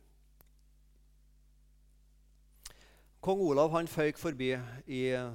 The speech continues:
den svarte Mercedesen. Hasta fort videre. Jeg har ingen illusjon om at han så meg, i hvert fall ikke husket meg.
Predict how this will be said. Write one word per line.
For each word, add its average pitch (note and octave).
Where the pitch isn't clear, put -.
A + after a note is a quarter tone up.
den B2+
svarte A#2+
Mercedesen. A#2+
Hasta D3+
fort -
videre. B2
Jeg C#3
har D3
ingen C#3
illusjon B2
om C3
at B2
han B2+
så C3
meg, B2
i D3
hvert C3
fall C3+
ikke B2
husket B2+
meg. C3